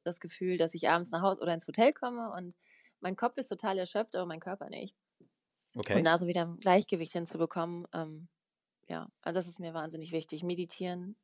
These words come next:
Speaker 1: hilft mir auch extrem, einfach um fokussiert zu bleiben. Und, ähm, ja, viel lesen.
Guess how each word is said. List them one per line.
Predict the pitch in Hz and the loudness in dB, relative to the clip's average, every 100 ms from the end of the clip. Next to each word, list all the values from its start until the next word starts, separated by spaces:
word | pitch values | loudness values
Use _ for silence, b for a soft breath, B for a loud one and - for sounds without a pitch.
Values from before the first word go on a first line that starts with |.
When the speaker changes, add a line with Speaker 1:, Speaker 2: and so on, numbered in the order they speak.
| _ | _
Speaker 1:
hilft | 196 196 - | -2 -2 -2
mir | 156 170 | -4 -4
auch | - | -4
extrem, | - - 175 185 - | -10 -8 -4 -2 -2
einfach | 170 180 - | -4 -6 -4
um | 160 156 - | -6 -8 -8
fokussiert | 180 170 160 175 196 | -6 -6 -4 -4 -4
zu | 202 | -4
bleiben. | - - 214 233 b b b b b b _ _ - | -4 -4 -4 -8 b b b b b b _ _ -6
Und, | 170 165 165 160 165 - | -2 0 -2 -6 -8 -6
ähm, | 165 160 160 160 165 170 _ _ _ _ _ _ _ | -4 -4 -6 -8 -10 -14 _ _ _ _ _ _ _
ja, | - 165 165 | -2 -2 0
viel | - 202 | 4 6
lesen. | 202 208 196 196 | 8 6 6 -2